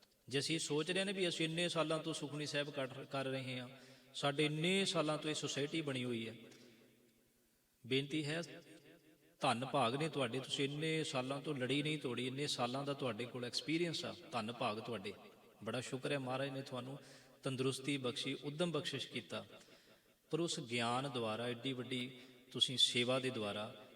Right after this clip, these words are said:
ਬੱਚਿਆਂ ਨੂੰ ਕਿੰਨਾ ਜੋੜਿਆ ਹੈ। ਇਹ ਨਾ ਹੋਵੇ ਵੀ ਬਜ਼ੁਰਗ ਪਾਠ ਕਰਦੇ, ਕਰਦੇ, ਕਰਦੇ ਆਪਾਂ ਜਾਂਦੇ ਜਾਈਏ, ਪਰ ਗੁਰਦੁਆਰਾ ਸਾਹਿਬ ਖਾਲੀ ਰਹਿ ਜਾਣ,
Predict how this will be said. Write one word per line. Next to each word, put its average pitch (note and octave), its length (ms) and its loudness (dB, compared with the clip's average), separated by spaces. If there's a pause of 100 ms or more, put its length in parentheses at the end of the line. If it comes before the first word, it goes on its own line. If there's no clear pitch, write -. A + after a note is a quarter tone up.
(200)
ਬੱਚਿਆਂ C#3 360 0
ਨੂੰ E3 120 -4
ਕਿੰਨਾ A2 240 -4
ਜੋੜਿਆ F#2 340 -6
ਹੈ। G2+ 60 -6
ਇਹ D#3+ 240 2
ਨਾ F3+ 80 2
ਹੋਵੇ E3 280 4
ਵੀ F3 120 2
ਬਜ਼ੁਰਗ C#3+ 440 0
ਪਾਠ B2+ 360 2
ਕਰਦੇ, C3 260 -2
ਕਰਦੇ, A#2+ 340 -4
ਕਰਦੇ A#2 360 -4
ਆਪਾਂ A2 320 -4 (1120)
ਜਾਂਦੇ A#2+ 360 4
ਜਾਈਏ, D3+ 560 2 (1200)
ਪਰ B2+ 120 0
ਗੁਰਦੁਆਰਾ A#2 460 0
ਸਾਹਿਬ A#2+ 240 -4
ਖਾਲੀ G2+ 280 -4
ਰਹਿ F#2+ 160 -2
ਜਾਣ, - 180 -10